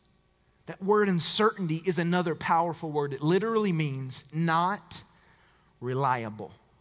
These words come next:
You see, regardless of the amount of money that you have, we should never put our trust in that money because it's fleeting. It can be here today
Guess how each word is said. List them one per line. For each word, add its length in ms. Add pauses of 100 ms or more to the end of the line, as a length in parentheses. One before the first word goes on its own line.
(920)
You 120
see, 160
regardless 760
of 140
the 120
amount 360
of 120
money 360
that 220
you 120
have, 500 (1000)
we 180
should 300
never 340
put 220
our 120
trust 540
in 160
that 180
money 460 (320)
because 560
it's 200
fleeting. 640 (1200)
It 120
can 180
be 180
here 320
today 640